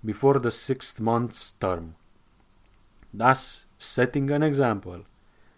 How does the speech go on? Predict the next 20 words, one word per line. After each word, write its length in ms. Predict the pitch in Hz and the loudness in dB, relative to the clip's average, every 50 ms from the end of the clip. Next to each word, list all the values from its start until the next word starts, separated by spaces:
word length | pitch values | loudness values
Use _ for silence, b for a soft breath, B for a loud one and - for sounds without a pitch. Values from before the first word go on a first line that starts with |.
| _ _ | _ _
for 140 | - 107 98 | -8 -8 -8
future 380 | - - 139 147 - - 139 | -2 0 0 2 2 2 2
dictators. 880 | 127 120 120 117 - - 87 82 78 - - - - - - - - - - - - - - - - - b b b b b b b b b b b b b - | 2 2 -2 -6 -6 -8 -10 -10 -12 -14 -18 -18 -18 -18 -18 -18 -20 -20 -20 -20 -20 -20 -20 -20 -20 -20 b b b b b b b b b b b b b 4
Titus 380 | 123 135 151 151 165 147 131 | 6 6 6 6 2 0 2
Lartius's 600 | 139 147 147 143 147 - 151 139 - - 147 147 | 4 4 4 4 4 0 -2 -2 -2 -6 -8 -4
leadership 680 | 151 143 120 107 107 101 - - - - 104 101 - - - - - - - - - - | -2 -2 0 0 0 -2 -4 -4 -6 -6 -8 -8 -8 -12 -20 -20 -20 -20 -20 -20 -20 -20
had 140 | - 120 110 | -12 -10 -8
a 40 | 101 | -8
decisive 540 | - - - - 123 139 139 - - 160 147 | -8 -4 0 2 2 2 2 0 -4 -4 -4
contribution 840 | - 160 156 147 160 151 135 135 113 - - - 104 101 107 104 - _ - _ _ - - | -2 -4 -2 -2 -2 0 2 2 2 0 -2 -4 -4 -6 -6 -8 -12 _ -20 _ _ -20 -14
to 80 | - | -10
the 100 | 101 101 | -8 -8
salvation 640 | 101 - 139 139 143 135 143 139 127 - - 131 127 | -2 0 2 2 4 4 4 4 4 2 0 -2 -2
of 100 | 123 117 | -2 -2
the 120 | 110 110 113 | 0 0 0
Roman 240 | 120 117 131 135 | 0 0 0 0
Republic 580 | 139 143 139 147 117 95 - - - - - - - - _ _ _ b b b b b b b b b | 0 0 2 4 2 2 2 -4 -12 -14 -18 -20 -20 -20 _ _ _ b b b b b b b b b
from 240 | - - 104 101 98 | -10 -6 -6 -4 -2
total 320 | - 123 127 - 147 147 147 | -2 -2 2 4 4 4 6
annihilation 880 | 147 147 147 151 156 156 151 127 101 92 - - - 98 92 92 95 | 6 4 4 4 4 4 4 4 2 2 -2 -6 -8 -8 -8 -10 -10